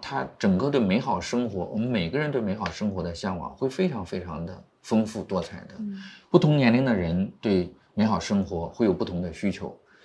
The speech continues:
Speaker 1: 所以中国的商机会很多的。
Speaker 2: 嗯。
Speaker 1: 然后呢，中国有个特点呢，就是每一个中国人生来都是企业家，都不愿意为别人打工啊，都想自己干。
Speaker 2: <laughs>
Speaker 1: 所以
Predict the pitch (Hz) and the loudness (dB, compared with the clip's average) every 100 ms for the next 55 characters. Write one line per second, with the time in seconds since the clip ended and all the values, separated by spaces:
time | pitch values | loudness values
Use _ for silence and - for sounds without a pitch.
0 | - - 185 190 170 - - - _ - | -18 4 6 6 4 -4 -20 -20 _ 6
1 | 202 170 143 147 135 - 170 156 165 151 | 8 10 6 2 -2 -2 0 0 0 0
2 | 127 - 76 101 127 120 90 _ _ 240 | 0 0 -2 0 0 0 -8 _ _ -4
3 | 220 123 175 165 151 160 151 147 151 127 | 4 6 8 6 2 2 4 4 4 4
4 | 127 139 113 95 101 120 120 113 87 87 | 2 0 0 0 -2 -2 0 0 0 2
5 | 131 135 135 104 101 104 131 113 95 107 | 0 0 -2 0 -2 -4 -6 -4 -4 -4
6 | 98 90 - 73 85 87 85 - 127 110 | -4 -6 -8 -8 -8 -10 -12 -6 -4 0
7 | 107 110 101 92 90 101 95 90 90 104 | 2 2 2 0 -2 -4 -2 0 0 0
8 | - - - 90 - - - 233 202 - | -4 -4 -4 -2 0 2 2 -2 -2 -6
9 | - - - _ - - 320 - 147 143 | -6 -8 -10 _ -20 -16 -6 2 2 2